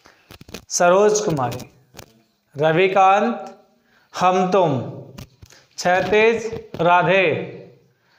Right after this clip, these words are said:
सभी लोग आए हैं भाई, ज्योति। चलिए, सभी लोग कीजिए, रितु। Startup भाई, कल वाले ही प्रश्न हैं जो आपको कल कराने थे,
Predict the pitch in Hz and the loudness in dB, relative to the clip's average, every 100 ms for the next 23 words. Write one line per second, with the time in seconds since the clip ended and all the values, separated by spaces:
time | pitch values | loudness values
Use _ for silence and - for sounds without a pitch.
0 | _ _ - 160 170 202 202 202 220 220 | _ _ -2 0 2 2 4 2 2 2
1 | 233 247 - - - 147 185 190 220 220 | 2 0 -4 -8 -10 0 0 2 2 2
2 | 170 - - - - - - - - _ | 0 -4 -12 -18 -20 -16 -16 -16 -20 _
3 | - 185 185 208 208 196 - - - - | -2 0 2 2 0 -6 -12 -18 -20 -20
4 | - - - _ - _ _ _ _ - | -20 -20 -20 _ -20 _ _ _ _ -4
5 | 180 196 208 214 214 214 208 233 208 208 | 0 2 2 2 2 0 2 2 2 2
6 | 208 220 220 226 226 226 226 - - - | 2 2 2 0 -8 -12 -16 -18 -20 -16
7 | - - - 202 196 240 208 240 240 220 | -18 -18 -6 0 2 2 2 0 0 2
8 | 226 226 220 233 240 233 208 240 220 226 | 2 4 4 2 2 0 0 0 2 2
9 | 196 196 202 202 202 196 190 185 196 196 | 4 2 2 0 0 2 2 2 2 2
10 | 214 254 | 2 0